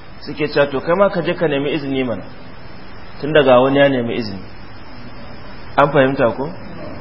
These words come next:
To, wannan gabar shi ne yake ce, "Ah, to, ina su ina yi masa magana? Tun da an hana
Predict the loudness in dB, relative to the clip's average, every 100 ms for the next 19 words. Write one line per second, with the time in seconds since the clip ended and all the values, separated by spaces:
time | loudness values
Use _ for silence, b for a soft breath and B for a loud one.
0 | -12 -12 -12 -12 -12 -10 -8 -8 -10 -10
1 | -10 0 6 6 6 0 -2 -4 -4 -6
2 | -6 -8 -6 -4 -2 -2 -4 -12 -14 -14
3 | -14 -14 -4 2 4 6 4 4 2 6
4 | 8 6 2 0 4 4 2 -6 -14 -14
5 | -16 -16 -14 -14 -14 -14 -14 -14 -14 -12
6 | -12 -12 -10 0 6 6 6 2 2 0